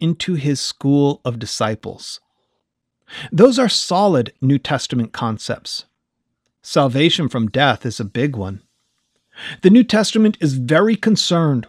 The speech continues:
with proving the premise that there will be a physical bodily resurrection of the righteous in the future to come. Yeshua's resurrection from the dead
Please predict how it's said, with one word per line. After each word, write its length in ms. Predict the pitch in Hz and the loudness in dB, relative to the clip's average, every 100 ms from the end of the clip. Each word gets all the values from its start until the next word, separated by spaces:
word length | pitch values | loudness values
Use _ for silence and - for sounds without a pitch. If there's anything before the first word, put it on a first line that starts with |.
| _ | _
with 240 | 147 - | -4 -4
proving 520 | - 214 240 214 226 | -4 4 6 6 4
the 80 | 185 | 4
premise 500 | - - 165 147 - | 0 -2 0 0 -2
that 220 | 160 - | -4 -2
there 180 | 139 185 | 2 4
will 260 | 175 196 190 | 4 4 4
be 360 | 147 185 156 - | 4 2 2 2
a 140 | 139 | -2
physical 520 | - 160 147 165 170 | 0 -2 0 -2 -2
bodily 560 | 135 127 139 151 156 151 | -4 -2 0 2 2 2
resurrection 760 | 117 139 147 151 147 143 - | 2 0 2 0 0 -2 -4
of 100 | 139 | -4
the 80 | 117 | -4
righteous 500 | 113 123 143 160 139 | 0 0 0 -2 -2
in 100 | 131 | -2
the 60 | 113 | -4
future 400 | - 139 147 139 | -2 -2 0 -4
to 140 | - | -6
come. 360 | - 117 101 - _ _ _ _ _ - - - | -8 -6 -6 -8 _ _ _ _ _ -20 -20 -2
Yeshua's 580 | 156 - 208 214 135 - | 0 2 2 4 2 -2
resurrection 960 | 120 143 147 151 131 170 - - 147 107 | -2 0 2 2 2 2 2 -2 0 -2
from 260 | - 127 113 | -2 -2 -2
the 100 | 104 | -2
dead 440 | 95 147 147 107 | 0 2 2 -2